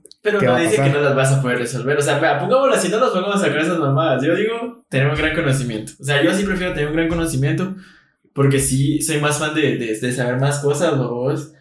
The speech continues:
Speaker 2: Ujú.
Speaker 1: Y como poco a poco ir como resolviendo esas, esas dudas que yo tengo hacia, hacia cosas, ¿no, vos? Y, y
Speaker 2: Ok.
Speaker 1: si-, y seguir avanzando así, o sea, que me cueste y, y yo diga, "Verga, tengo esta duda ahora", igual seguir avanzando y avanzando, avanzando con ese conocimiento.
Speaker 2: Ajá. Pero también si te pones a pensar, si tenés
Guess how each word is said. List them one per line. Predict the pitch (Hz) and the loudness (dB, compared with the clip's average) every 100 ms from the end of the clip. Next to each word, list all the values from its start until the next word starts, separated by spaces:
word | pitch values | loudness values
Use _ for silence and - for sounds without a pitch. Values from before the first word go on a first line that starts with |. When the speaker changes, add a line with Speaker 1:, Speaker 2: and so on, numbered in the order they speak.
| - | -8
Speaker 2:
Ujú. | 113 117 127 135 | -4 -2 -2 -2
Speaker 1:
Y | 139 135 | 0 2
como | 135 123 | 2 0
poco | 131 139 | 0 0
a | |
poco | 233 143 143 | 0 0 0
ir | 143 139 - - | -2 -4 -6 -10
como | 147 131 123 | -2 0 0
resolviendo | 123 131 120 131 143 | -2 -2 -2 0 0
esas, | 147 143 | 0 0
esas | 143 147 135 | 0 2 0
dudas | 143 147 139 | 0 0 -2
que | 131 | -2
yo | 123 | -4
tengo | 139 139 | 0 2
hacia, | 139 135 127 123 - 123 | 4 2 0 -8 -8 -8
hacia | 131 120 | -6 -6
cosas, | - 143 175 139 | -2 0 0 0
¿no, | 131 | -2
vos? | 135 | 0
Y, | 135 131 - | 2 0 -2
y | |
Speaker 2:
Ok. | 113 123 | -4 -2
Speaker 1:
si-, | 110 113 | -2 -2
y | 139 139 | -2 0
seguir | 135 156 | 0 2
avanzando | 190 160 165 170 185 | 2 0 -2 -2 -4
así, | - | -2
o | 254 | -2
sea, | 151 131 | 0 -2
que | 127 | -2
me | 123 - | -6 -2
cueste | 147 254 165 | -2 0 0
y, | 139 135 - - _ | 0 0 -4 -16 _
y | 139 | 0
yo | 143 | 2
diga, | 151 139 | 2 0
"Verga, | 139 151 147 | 2 0 0
tengo | 143 147 | 0 0
esta | 143 131 | 0 0
duda | 131 135 | 0 0
ahora", | 120 139 180 190 - - - _ - | 2 2 0 -2 -10 -20 -20 _ -6
igual | 135 135 147 | -2 0 0
seguir | 139 127 139 | 0 2 2
avanzando | 135 135 139 139 | 2 0 2 2
y | |
avanzando, | 131 113 139 135 | 2 0 0 2
avanzando | 131 123 131 135 | 0 0 -2 0
con | |
ese | 131 139 | 0 0
conocimiento. | 139 131 110 110 104 | -2 -2 -2 -2 -2
Speaker 2:
Ajá. | - - | -6 0
Pero | 165 175 - 139 | 2 2 0 -2
también | 147 139 143 | 2 4 4
si | 180 | 2
te | 165 | 2
pones | 139 147 | 4 4
a | 165 | 2
pensar, | 135 147 156 | 2 2 0
si | 156 | 0
tenés | 127 131 139 - | 2 2 2 -2